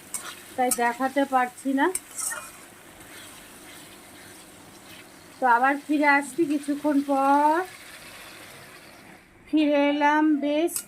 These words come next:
কিছুক্ষণ পরে। বন্ধুরা দেখো, মাছটা, মশলাটা সবই আমার কষানো হয়ে গেছে, তেল ছেড়ে দিয়েছে।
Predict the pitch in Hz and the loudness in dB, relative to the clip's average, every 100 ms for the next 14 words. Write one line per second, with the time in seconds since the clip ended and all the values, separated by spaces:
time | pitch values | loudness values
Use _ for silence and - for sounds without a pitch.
0 | - - 285 285 - - 285 285 - - | -14 -4 -2 -2 -8 -6 -4 -2 -4 -4
1 | 262 262 247 233 220 214 247 330 311 240 | -2 0 -2 0 0 0 0 0 -2 -4
2 | 220 220 240 254 359 277 214 202 - - | -4 -4 -2 0 0 -2 -4 -4 -6 -4
3 | 269 392 - - - - - - - - | -2 -2 -8 -20 -20 -20 -20 -18 -18 -8
4 | 220 226 233 240 - - 277 277 294 320 | -2 0 0 -2 -8 0 2 4 2 0
5 | 285 - 233 220 220 - 254 254 262 320 | -6 -14 -8 -6 -6 -4 0 0 0 -2
6 | 320 269 233 226 269 277 247 254 294 247 | -2 -2 0 0 0 0 -2 -4 -4 -4
7 | 214 240 233 247 262 196 214 214 214 226 | -4 -4 -4 -2 -4 -4 -2 0 0 -2
8 | 220 285 285 240 214 202 - 220 214 208 | -4 -4 -4 -2 -4 -4 -8 -4 -4 -4
9 | 233 233 233 - | -4 -4 -4 -2